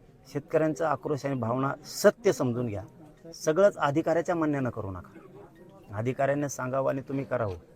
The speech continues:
एखाद्या शेतकऱ्याचं लाख रुपये नुकसान झालंय,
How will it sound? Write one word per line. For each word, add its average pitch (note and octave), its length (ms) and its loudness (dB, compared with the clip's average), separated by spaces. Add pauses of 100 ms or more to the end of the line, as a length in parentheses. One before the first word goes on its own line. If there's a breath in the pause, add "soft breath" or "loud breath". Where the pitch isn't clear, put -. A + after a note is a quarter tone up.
(280)
एखाद्या C3+ 340 0
शेतकऱ्याचं C3+ 520 -6
लाख B2+ 220 0
रुपये C3 220 -6
नुकसान C3+ 320 -4
झालंय, B2 240 2